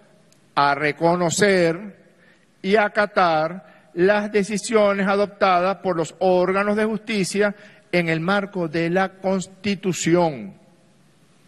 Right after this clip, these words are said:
incluyendo", esto está en cursiva, "incluyendo la precitada sentencia de la Sala Electoral", repito, "incluyendo la precitada sentencia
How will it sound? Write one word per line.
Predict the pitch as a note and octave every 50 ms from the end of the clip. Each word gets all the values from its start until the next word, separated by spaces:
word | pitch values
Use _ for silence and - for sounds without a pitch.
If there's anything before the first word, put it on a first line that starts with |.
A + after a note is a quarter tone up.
| _ _ _ _ -
incluyendo", | F#3+ G#3 A3+ A3+ - - B3 A#3+ G#3 G3+ G3 F3 D#3+ D3 C#3+ E3 G3 A3 A3+ - - -
esto | - - E3
está | D#3 - - E3 E3 D3+ C#3+ - - - _ _ _ _ _ -
en | D#3+ D#3+ D#3+
cursiva, | G3 G#3 G3+ G3 - G#3+ F#3 D3+ B2+ C3 E3 F#3+ - - - _ _ _ - - - - - - _ _
"incluyendo | - A#3 C4 B3 - B3+ B3 G#3+ G3+ F#3+ F#3 F#3+ G3 A3 A3+
la | G3+ F3+ F3 E3 D#3+ - - -
precitada | G3 G3+ A3+ A#3+ A#3 - - G3 F3 - - F#3+ G#3 G#3 F#3+ F3 D#3
sentencia | C#3+ - - A3 A#3 A#3+ G3+ - A3 G#3 G#3 G3 F#3+ F3+ - - G#3 G#3 G#3 G3+ G3+ - - - - _ _
de | - D#3+ D#3 D#3
la | D3 D3+
Sala | - - - G3+ G3+ G3 F3 D3 C3+ - - -
Electoral", | F3 E3+ D#3+ E3+ D#3+ D#3 - - D3 C#3 D3 C#3+ C3
repito, | C3 D3 C#3 - E3 D#3+ C#3 - - G2+ F2+ - - _ _ _ _ _ _ _ -
"incluyendo | B2 A#2+ A2 A2+ G#2 - A#2 A2+ A#2 A2+ D3 E3 F#3 G3+ G3+ G#3 F#3+ A3 G#3
la | F#3+ E3 D3
precitada | D#3 D3 - - C3 - - C3+ C3 C3 C3+ D3+ D#3+
sentencia | D#3 - G#3 G#3+ G3 - A#3 A3 G3 F#3 F3 - A3 A3 A3